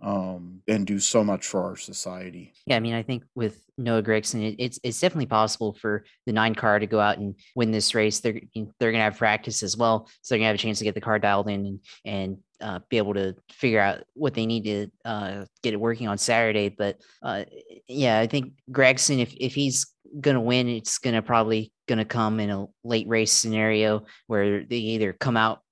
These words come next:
Speaker 2: you know, up front or in the lead on pit road or something, and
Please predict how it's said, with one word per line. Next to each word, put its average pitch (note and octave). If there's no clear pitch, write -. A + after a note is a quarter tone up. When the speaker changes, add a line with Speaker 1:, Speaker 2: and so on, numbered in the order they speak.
Speaker 2:
you C3
know, F#2
up B2
front A#2+
or A2+
in A2+
the A2
lead A2
on G#2
pit A#2+
road A2
or G#2+
something, A2
and G#2